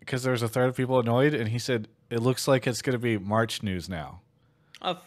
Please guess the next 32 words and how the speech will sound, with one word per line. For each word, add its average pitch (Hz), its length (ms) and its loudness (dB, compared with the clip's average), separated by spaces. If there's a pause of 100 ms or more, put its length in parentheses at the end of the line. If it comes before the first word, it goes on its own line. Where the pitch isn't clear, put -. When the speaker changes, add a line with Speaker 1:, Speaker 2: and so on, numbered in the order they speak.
Speaker 2:
fucking 277 460 0
course 415 460 -8
it's - 140 -14
going - 280 -16
to - 120 -14
be 807 160 -14
March - 320 -12
news. - 340 -12
Speaker 1:
<laughs> 311 60 10 (340)
Speaker 2:
And 160 100 -4
then 214 180 2
when 220 120 2
we 226 80 4
get 226 180 2
to - 80 4
March, 285 320 4
it's 254 100 -12
gonna 254 180 2
be 262 120 0
like, 247 220 4 (160)
"Uh, 185 340 6 (280)
June. 175 440 4 (120)
Speaker 1:
<laughs> 165 40 10
Speaker 2:
Sorry, 170 280 8
guys." 143 460 2 (640)
And 143 120 -6
then 160 380 2 (440)
people 151 260 2
will 151 120 -4
just - 460 -10
forget 127 360 -8
it. 127 140 -12